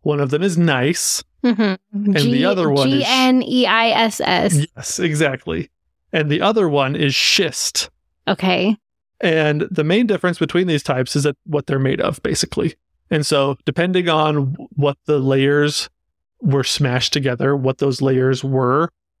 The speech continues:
Speaker 1: de-, kinda depends on if it's schist or gneiss.
Speaker 2: Okay.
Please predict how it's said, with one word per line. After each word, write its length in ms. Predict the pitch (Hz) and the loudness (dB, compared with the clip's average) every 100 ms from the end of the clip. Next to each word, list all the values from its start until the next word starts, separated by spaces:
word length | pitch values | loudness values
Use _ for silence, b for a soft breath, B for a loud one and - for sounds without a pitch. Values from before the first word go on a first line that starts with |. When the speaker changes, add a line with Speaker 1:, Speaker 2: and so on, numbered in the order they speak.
| _ | _
Speaker 1:
de-, 120 | - - - | -6 -6 -6
kinda 280 | 160 147 - _ 151 135 - | -2 -2 -6 _ -4 -4 -2
depends 340 | 160 147 139 | -4 -2 -2
on 80 | 139 | 0
if 120 | 131 | 0
it's 160 | 120 - | -2 -4
schist 560 | - - 147 - - - | -2 0 0 -4 -12 -10
or 160 | - 135 | -4 -2
gneiss. 480 | 131 - 156 - - _ _ - | 0 -2 -2 -4 -4 _ _ -10
Speaker 2:
Okay. 360 | 190 196 175 | -4 -2 -2